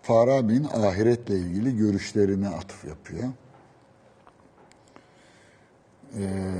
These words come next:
aslında çok ironiktir. Çünkü orada eleştiriyor gibi göründüğü şeyleri kitabın içinde, kendi kitabında kendi savunuyor.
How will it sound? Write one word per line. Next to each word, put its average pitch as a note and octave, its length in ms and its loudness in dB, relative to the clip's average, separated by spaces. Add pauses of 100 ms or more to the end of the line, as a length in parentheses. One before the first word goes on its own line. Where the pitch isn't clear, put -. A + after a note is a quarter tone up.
(220)
aslında A#2 400 0
çok A2+ 260 -4
ironiktir. A2+ 680 0 (340)
Çünkü G2+ 440 -4
orada G#2 520 0
eleştiriyor G2+ 760 -2
gibi F2 340 -6
göründüğü F#2 840 -2 (280)
şeyleri G2+ 600 -2 (580)
kitabın A2 460 0 (840)
içinde, G2+ 460 -4
kendi G#2+ 360 -2
kitabında F#2+ 600 -4
kendi A2+ 340 0
savunuyor. D2 540 -12